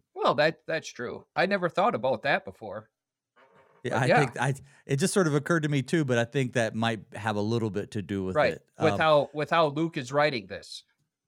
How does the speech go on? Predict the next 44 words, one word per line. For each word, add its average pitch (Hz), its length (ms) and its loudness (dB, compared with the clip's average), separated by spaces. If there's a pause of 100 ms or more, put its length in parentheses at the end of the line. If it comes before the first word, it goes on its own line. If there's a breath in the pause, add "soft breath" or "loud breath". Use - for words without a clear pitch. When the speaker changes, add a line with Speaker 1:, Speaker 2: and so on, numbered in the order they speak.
(260)
Speaker 2:
It's 135 220 0
precisely, 104 920 -4
precisely. 104 760 -6
It's - 220 -12
not, 135 280 -2
it's 139 160 -8
less 139 300 0
about 135 220 0
what's 117 200 -4
exactly 127 560 -2
going 107 320 -2
on 98 220 -2
on 92 140 -6
the 98 80 -6
ground, 98 360 -6
but 143 80 -8
more 151 240 -4
about 131 300 -2
the 139 80 -6
spirit 262 480 -4
of 113 120 -2
what's 98 200 -8
going 120 320 2
Speaker 1:
Right. - 20 -16
Speaker 2:
on. 78 280 -10
They're 165 160 -2
continuing 107 760 -4
to 139 100 -6
proclaim 101 560 -8
the 98 100 -6
name 87 220 -8
of 98 80 -6
Jesus 143 460 -10
and 139 160 -2
Speaker 1:
Right. 175 80 0
Speaker 2:
making 135 280 -4
people 123 360 -4
disciples 147 720 -6
in 240 220 -10
the 269 100 -6
name 95 240 -6
of 87 160 -10
Speaker 1:
Right. 147 180 0
Speaker 2:
Jesus. - 380 -20